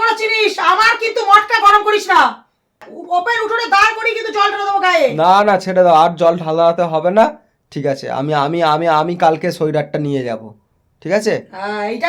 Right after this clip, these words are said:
Speaker 1: মজা না মনে
Speaker 2: হ্যাঁ,
Speaker 1: থাকে।
Speaker 2: বাবা।
Speaker 1: তুই গিলতে এলি কি না এলি, গিলতে না আসলে তো আমার আরো ভালো, ঠিক আছে? সোয়েটার মনে করে নিয়ে যাবি, আমাকে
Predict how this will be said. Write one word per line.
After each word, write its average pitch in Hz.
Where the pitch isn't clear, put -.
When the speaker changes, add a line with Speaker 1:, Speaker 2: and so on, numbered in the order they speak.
Speaker 1:
মজা 285
না 311
মনে 180
Speaker 2:
হ্যাঁ, 110
Speaker 1:
থাকে। 254
Speaker 2:
বাবা। 127
Speaker 1:
তুই 254
গিলতে 311
এলি 403
কি 415
না 370
এলি, 415
গিলতে 359
না 381
আসলে 440
তো 427
আমার 427
আরো 403
ভালো, 415
ঠিক 311
আছে? 480
সোয়েটার 415
মনে 370
করে 359
নিয়ে 302
যাবি, 214
আমাকে 262